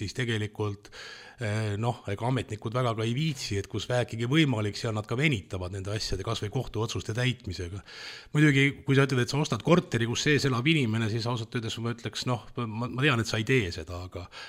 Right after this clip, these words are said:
aga kui keegi niimoodi teeb, siis jälle kõigepealt ütleks, et kas sul see peene nimega, ingliskeelse nime,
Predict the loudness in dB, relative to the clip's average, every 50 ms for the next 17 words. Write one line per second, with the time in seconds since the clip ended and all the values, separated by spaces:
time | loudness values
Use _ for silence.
0 | -10 -4 -2 0 0 0 2 2 4 6 8 8 8 8 6 4 4 4 4 2
1 | 2 2 4 6 6 6 6 4 0 -2 -4 -4 -2 0 0 0 0 0 0 0
2 | -2 -2 -2 -2 -2 -2 -2 -4 -4 -4 -6 -6 -4 -4 -4 -2 -2 -2 -2 0
3 | 0 2 2 0 0 -2 -6 -10 -8 -6 -6 -4 0 4 4 6 6 6 4 4
4 | 4 2 2 2 2 0 0 0 0 -2 -2 -2 -2 -2 0 0 2 2 2 2